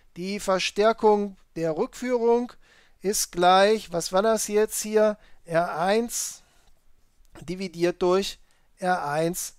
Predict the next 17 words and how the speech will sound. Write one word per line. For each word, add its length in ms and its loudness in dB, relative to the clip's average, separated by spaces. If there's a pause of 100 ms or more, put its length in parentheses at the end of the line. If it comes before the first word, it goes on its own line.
(120)
plus 460 -8 (320)
R 220 -4
zwei. 540 -2 (2000)
Okay, 640 -2 (260)
also 480 0
jetzt 400 -6
wissen 320 -6
wir, 280 4 (220)
das 160 -8
heißt, 220 2
ich 140 -10
kann 140 2
hier 180 0
noch 180 2
hinterschreiben, 960 2 (420)
äh, 340 4
die 440 -8